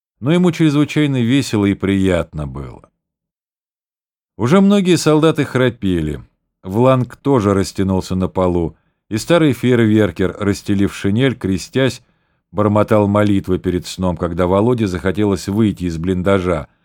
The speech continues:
посмотреть, что на дворе делается. «Подбирай ноги!» — закричали друг на друга солдаты, только что он встал,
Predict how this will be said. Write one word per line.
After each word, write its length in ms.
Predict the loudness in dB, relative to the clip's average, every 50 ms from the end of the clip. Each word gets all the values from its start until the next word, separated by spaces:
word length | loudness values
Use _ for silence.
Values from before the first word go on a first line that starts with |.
| _ _ _
посмотреть, 480 | -10 -6 -2 0 0 0 2 0 0
что 200 | -2 -4 -6 -4
на 120 | -2 -2 -2
дворе 320 | 0 0 0 2 0 -2
делается. 800 | -2 -4 -4 -4 -4 -6 -8 -10 -14 -18 _ -20 -20 _ _ _ _ _ _ _ _ _ _ _ _ _ _ _ _ _ _ _ _ _ _
«Подбирай 560 | -4 -2 0 2 2 4 6 6 6 6 6
ноги!» — 320 | 4 4 4 4 4 2 2
закричали 560 | 2 2 0 0 0 0 2 0 0 0 2
друг 220 | 0 -2 -2 -2
на 120 | -4 -2 -2
друга 280 | -2 -2 -2 -2 -4
солдаты, 540 | -2 0 0 0 2 2 0 0 0 -2 -4
только 280 | -4 -4 -4 -4 -6 -10
что 200 | -8 -8 -8 -8
он 120 | -8 -8
встал, 480 | -10 -14 -8 _ -4 -4 -4 -6 -8